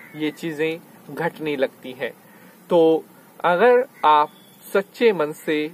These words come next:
अपने पितरों का आशीर्वाद प्राप्त करना चाहते हैं, अगर आप चाहते हैं आपकी घर गृहस्थी में हमेशा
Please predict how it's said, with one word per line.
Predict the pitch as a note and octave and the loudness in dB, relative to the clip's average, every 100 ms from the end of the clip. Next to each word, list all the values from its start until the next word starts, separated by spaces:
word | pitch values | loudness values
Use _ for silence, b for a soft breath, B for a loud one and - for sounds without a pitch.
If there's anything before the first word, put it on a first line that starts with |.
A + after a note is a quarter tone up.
| - - | -6 -6
अपने | - D3+ D#3 | -6 -10 -10
पितरों | E3 - F3+ F#3 | -14 -10 -8 -4
का | E3+ | 0
आशीर्वाद | D3+ - F3 D3 D3 | 0 -2 -4 0 -2
प्राप्त | - - C3+ C#3 - | -4 -2 -2 -2 -4
करना | D#3 C#3+ D#3 | -6 -4 -8
चाहते | - D#3+ D3+ D#3+ D#3 | -6 -10 -10 -8 -6
हैं, | E3+ D#3+ E3+ _ _ D#3 | -4 -6 -8 _ _ -6
अगर | D#3 D#3+ | -2 0
आप | D3+ - - | 0 -4 -8
चाहते | D3 D#3 - | -8 -6 -10
हैं | F3+ F#3 E3 E3+ B B B B C#3+ | -8 -2 -2 -2 B B B B 2
आपकी | D3 - - C#3 A#2 B B B - | 2 2 -12 -10 -10 B B B -18
घर | D3 F#3+ B3+ | -4 0 0
गृहस्थी | F#3+ E3 D#3+ D#3 - F#3+ E3+ | 0 -6 -6 -10 -10 -8 -6
में | D#3+ D#3 E3 B B - | -6 -8 -10 B B -6
हमेशा | D3+ C#3+ - D3 A#2 | -4 -4 -4 -2 -4